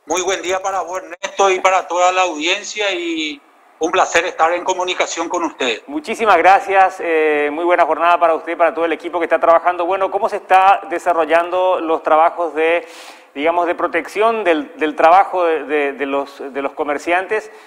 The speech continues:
Speaker 2: y también evitar así el contrabando de, de vegetales que se viene dando, y eso es una temática cotidiana? Muchas veces cuando compramos no sabemos si realmente el origen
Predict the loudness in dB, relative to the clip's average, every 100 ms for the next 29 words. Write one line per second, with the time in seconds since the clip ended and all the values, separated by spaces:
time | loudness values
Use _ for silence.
0 | -20 -10 0 0 0 -2 -2 0 2 2
1 | 0 -8 -6 -6 -4 -4 2 2 2 0
2 | -4 -4 -4 -2 -2 -4 -4 -4 -4 0
3 | 2 2 -2 -6 -4 -4 0 2 0 -2
4 | -4 -4 -4 -4 -2 -2 0 0 0 2
5 | 2 0 -12 -20 -8 -4 -2 -2 0 2
6 | 0 0 2 2 0 0 0 0 -2 0
7 | 2 2 0 -4 -6 0 2 2 -2 -2
8 | -2 -2 -2 -4 0 0 0 -2 -4